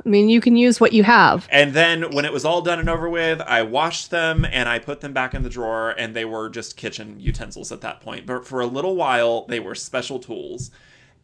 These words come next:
Speaker 2: And I think that that is a very good way to do it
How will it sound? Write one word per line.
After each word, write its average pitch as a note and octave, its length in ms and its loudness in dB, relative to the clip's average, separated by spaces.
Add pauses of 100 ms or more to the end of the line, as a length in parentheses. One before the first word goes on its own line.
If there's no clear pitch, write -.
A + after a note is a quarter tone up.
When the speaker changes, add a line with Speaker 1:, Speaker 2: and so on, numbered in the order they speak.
(160)
Speaker 2:
And C3+ 140 -2
I C#3 100 -2
think E3 420 -12
that D3 200 -10
that C3+ 200 -2
is B2+ 280 -6
a B2+ 80 -10
very C#3 540 -6
good C3+ 280 -8
way A#2+ 260 -4
to B2 120 -12
do A#2 300 -4
it D#3 320 -6